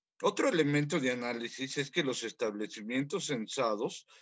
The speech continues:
dan empleo a treinta y seis millones setecientos noventa y tres mil personas, de las cuales dieciséis millones ochocientos setenta y,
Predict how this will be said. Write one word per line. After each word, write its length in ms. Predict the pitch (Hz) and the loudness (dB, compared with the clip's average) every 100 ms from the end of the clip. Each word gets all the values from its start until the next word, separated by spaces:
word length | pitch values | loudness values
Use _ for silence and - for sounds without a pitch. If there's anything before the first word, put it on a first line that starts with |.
| _ | _
dan 280 | - 139 196 | 0 4 4
empleo 640 | 190 175 151 147 151 151 | 4 2 6 10 10 8
a 160 | 113 - | 4 2
treinta 420 | 135 123 131 131 | 2 2 2 2
y 120 | 123 | 0
seis 340 | 113 - 151 160 | 0 4 4 4
millones 640 | 180 147 135 131 139 151 | 2 2 4 4 4 0
setecientos 840 | - 123 - 123 143 143 139 156 139 | 0 -2 -2 -4 2 2 2 0 0
noventa 500 | 135 113 113 - 113 | 0 0 -2 0 0
y 60 | |
tres 280 | - 110 104 | 0 -4 -2
mil 220 | 117 120 | -4 -10
personas, 840 | - 139 143 175 190 196 175 175 - _ - - - - - - _ _ | -4 -2 0 2 2 2 -2 -4 -16 _ -20 -20 -20 -20 -20 -20 _ _
de 140 | - | 4
las 200 | 143 147 | 6 6
cuales 320 | - 180 220 196 | 6 8 8 8
dieciséis 760 | 156 143 143 135 170 196 220 | 2 2 -2 -2 4 4 4
millones 600 | 220 175 143 147 143 139 | -2 2 2 4 2 0
ochocientos 800 | 123 - 127 - 156 170 180 170 | -4 -2 -4 0 0 0 0 -4
setenta 500 | 143 107 120 110 123 | -4 -6 -6 -4 -2
y, 520 | 117 120 113 98 104 | -2 -2 -6 -8 -12